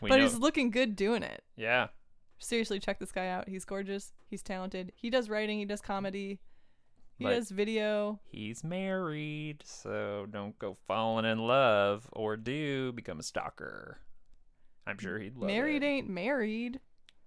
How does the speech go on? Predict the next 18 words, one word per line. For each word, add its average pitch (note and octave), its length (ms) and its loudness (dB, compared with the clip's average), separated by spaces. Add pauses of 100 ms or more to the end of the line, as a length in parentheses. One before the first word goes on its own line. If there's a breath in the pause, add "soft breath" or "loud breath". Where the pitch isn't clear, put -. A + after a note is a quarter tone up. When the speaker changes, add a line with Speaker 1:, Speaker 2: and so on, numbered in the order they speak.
Speaker 1:
If - 80 -8
Speaker 2:
Just - 100 -6
Speaker 1:
you C3 100 4
Speaker 2:
kidding. F3 160 4
Speaker 1:
become F3+ 200 4
a F3 40 0
Speaker 2:
<laughs> - 0 -
Speaker 1:
stalker, C3+ 720 6
I G#2+ 380 10
will C3 200 6
give G#2+ 600 4 (1300)
his A2+ 480 -2
home A2+ 260 4
address G#2+ 640 4
to C#4 60 4
Speaker 2:
No, C#4 200 6
Speaker 1:
you. B3 60 2
Speaker 2:
don't. A#3+ 340 0